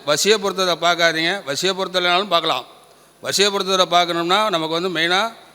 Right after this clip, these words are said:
நமக்கு ஃபஸ்ட்டு அடுத்தது வந்து சுக்கிரனோட கா-, காரகத்துவத்தை பாருங்க. சுக்கிரன் தான் மெயின். ஜாதகத்துல ஆண் ஜாதியிலையும் பெண் ஜாதியிலையும் மறைவா-, மறைவில்லாம இருந்தா அவங்க வாழ்க்கை சிறப்பா இருக்கும். பாவக்கோள்கள் பார்க்காம இருக்கணுங்க. சுக்கிரனை வந்து பாவகிரகம் பார்க்கறது, பாவகிரகங்களோட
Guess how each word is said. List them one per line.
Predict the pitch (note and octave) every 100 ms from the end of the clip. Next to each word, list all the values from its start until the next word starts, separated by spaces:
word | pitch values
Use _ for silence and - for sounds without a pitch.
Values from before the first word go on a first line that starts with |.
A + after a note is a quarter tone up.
| _ _ _ -
நமக்கு | C3 D#3 C#3+ - - -
ஃபஸ்ட்டு | E3 - A#3
அடுத்தது | G3 F3+ A3 G#3+
வந்து | G3 A3+
சுக்கிரனோட | - G#3 G#3+ B3+ A3+ F3+
கா-, | F3
காரகத்துவத்தை | D3 F3 G3 F3 E3+ D#3
பாருங்க. | D3+ E3+ D3+ C3+ -
சுக்கிரன் | D3+ E3 G#3
தான் | G#3 F#3
மெயின். | F3+ F3+ - - - - _ _
ஜாதகத்துல | C#3 D#3+ G3 G#3+ G3+ G3
ஆண் | E3+ F#3+
ஜாதியிலையும் | G3 F#3+ F#3 F#3+
பெண் | F3 E3+ F#3
ஜாதியிலையும் | F#3+ F3+ E3+ F#3+ D3
மறைவா-, | C#3 E3 G3 G3
மறைவில்லாம | D#3 F#3+ G3 F#3 G3+
இருந்தா | F#3+ E3+ F3+ A#3 A#3+ - - -
அவங்க | D3 D#3
வாழ்க்கை | D3+ F3+ F3 D#3+
சிறப்பா | E3+ E3+ F3
இருக்கும். | D#3+ E3+ A3 - - - -
பாவக்கோள்கள் | E3+ G#3 G#3+ G#3+ G#3 G#3
பார்க்காம | F3 F#3+ G#3 G#3
இருக்கணுங்க. | F#3+ F3+ F3+ F3 E3
சுக்கிரனை | - D#3+ F3+ G3+ F#3
வந்து | F#3+ F#3+
பாவகிரகம் | F3 F#3 F#3+ F#3 F#3 D#3+
பார்க்கறது, | E3+ F3 F3 F3 G#3+ - - - - - -
பாவகிரகங்களோட | E3+ G3 F#3+ F#3+ F#3+